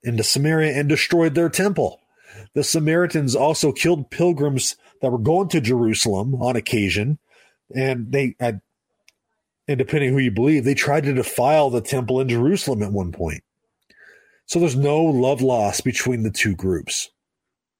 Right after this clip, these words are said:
Okay, so that brings us to John four, one through twenty-six. And it's not my intent here to give a thorough exegesis or an exposition on this passage, but to give you background, and that will help you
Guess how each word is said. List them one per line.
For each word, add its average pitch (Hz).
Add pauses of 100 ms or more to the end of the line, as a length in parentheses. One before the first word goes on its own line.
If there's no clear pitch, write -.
(880)
Okay, 117 (360)
so -
that 285
brings 190
us 156
to 143
John 127
four, 123
one 110
through 104
twenty-six. 92 (720)
And 107
it's -
not 135
my 151
intent 156
here 131 (480)
to 127
give 120
a 113
thorough 139
exegesis 123
or 113
an 104
exposition 120
on 107
this 127
passage, 101 (680)
but 120
to 120
give 143
you 139
background, 98
and 110
that 127
will 120
help 131
you 113